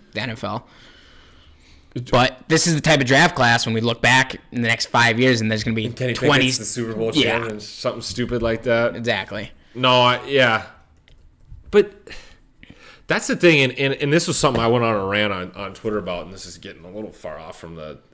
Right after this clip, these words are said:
Speaker 2: uh, whatever, but this is what we're gonna do. We're just gonna ramble and talk about whatever we wanna talk about anyways, right?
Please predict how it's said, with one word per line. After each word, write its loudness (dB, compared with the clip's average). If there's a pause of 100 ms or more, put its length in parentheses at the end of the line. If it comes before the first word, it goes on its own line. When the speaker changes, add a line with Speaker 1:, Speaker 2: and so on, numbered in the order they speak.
Speaker 2:
uh, -20 (580)
whatever, -12
but -12
this -16
is -14
what -14
we're -14
gonna -14
do. -14
We're -10
just -12
gonna -10
ramble -10
and -14
talk -12
about -10
whatever -8
we -8
wanna -8
talk -10
about -8
anyways, -10
right? -12